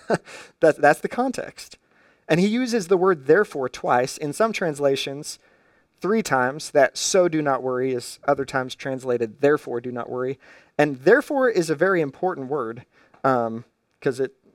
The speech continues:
you need to know why it's there, what it's there for. Um, and, and th-, again, it's, all of this is pointing to, this is Jesus' point.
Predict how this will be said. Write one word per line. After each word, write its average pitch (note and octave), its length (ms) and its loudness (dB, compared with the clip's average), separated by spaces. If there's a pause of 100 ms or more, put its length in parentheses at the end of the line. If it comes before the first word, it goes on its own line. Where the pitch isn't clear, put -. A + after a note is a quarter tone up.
(260)
you C#3 260 -10
need D3 160 -2
to B2+ 60 -2
know C#3 200 2
why B2 260 2
it's - 400 -8 (160)
there, A#2 400 -2
what B2 140 -6
it's - 140 -16
there A#2 120 -4
for. - 400 -12 (140)
Um, A2 420 -4 (560)
and, C3 160 0
and A#2+ 280 -2 (140)
th-, D#3 140 -4 (280)
again, C3+ 340 0
it's, C3+ 240 0
all E3 220 6
of D#3 80 0
this D#3+ 200 0
is B2+ 120 -8
pointing E3+ 440 -2
to, B2 360 -8 (280)
this D#3 300 2
is D3+ 180 -4
Jesus' C#3 640 -4 (260)
point. - 600 -8